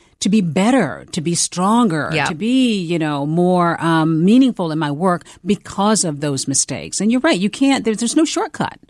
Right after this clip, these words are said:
Speaker 1: There's no shortcut around all of that.
Speaker 2: How many cities did you live in before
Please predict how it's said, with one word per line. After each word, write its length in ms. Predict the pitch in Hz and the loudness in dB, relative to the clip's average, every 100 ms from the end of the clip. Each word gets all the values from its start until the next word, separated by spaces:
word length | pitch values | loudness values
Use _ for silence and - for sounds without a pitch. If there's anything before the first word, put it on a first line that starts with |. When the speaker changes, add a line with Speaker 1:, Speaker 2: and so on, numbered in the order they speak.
| _ _ | _ _
Speaker 1:
There's 140 | - 220 | -2 0
no 80 | 320 | 0
shortcut 400 | - 440 165 131 | -2 -4 -4 -4
around 300 | 107 95 120 | -4 -6 -4
all 160 | 98 | -4
of 80 | 65 | -4
that. 340 | 73 71 - - - - - | -6 -6 -10 -18 -20 -20 -10
Speaker 2:
How 180 | - 220 | -4 -4
many 180 | 277 302 | -4 -10
cities 440 | - 185 180 147 | -8 -6 -6 -6
did 200 | 143 139 | -6 -6
you 140 | 143 135 | -6 -4
live 180 | 139 | -2
in 200 | 135 131 | -2 -4
before 840 | 127 139 - 151 139 139 135 139 | -4 -4 -4 -2 0 0 -2 -4